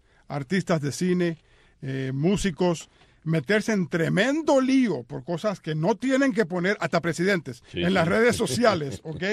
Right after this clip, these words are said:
Speaker 1: No voy a mencionar nombres, pero ustedes saben quiénes son. Yo lo que sí te puedo decir es, J T Realmuto, yo me acuerdo, él también ha ventilado muchas cosas,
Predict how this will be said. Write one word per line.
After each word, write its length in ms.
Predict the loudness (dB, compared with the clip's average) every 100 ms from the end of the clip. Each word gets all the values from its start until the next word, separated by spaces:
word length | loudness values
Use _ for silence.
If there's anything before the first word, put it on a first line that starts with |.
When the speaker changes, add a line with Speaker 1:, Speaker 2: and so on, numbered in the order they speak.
| -2 -6 -18 -6
Speaker 1:
No 120 | 0
voy 140 | 2 2
a 80 |
mencionar 420 | 2 0 0 0 0
nombres, 280 | 0 -2 -4
pero 120 | -4
ustedes 280 | 0 -2 0
saben 200 | -4 -2
quiénes 220 | -4 -4
son. 200 | -6 -8 -14 -20 -20 -8
Yo 160 | 0 2
lo 120 | 2
que 100 | 0
sí 100 | -2
te 120 | -2
puedo 260 | 0 0 0
decir 260 | 0 -2 -2
es, 240 | -2 -8 _ _
J 360 | -8 -4 -2 -2
T 160 | 0 0
Realmuto, 640 | 0 0 -2 -4 -6 -8 -8
yo 120 | -4
me 100 | -4
acuerdo, 400 | -2 -2 -2 -6
él 120 | -6
también 300 | -2 0 2
ha 60 | 2
ventilado 460 | 0 -2 -2 -2 -2
muchas 260 | -2 -4
cosas, 460 | -4 -4 -4 -10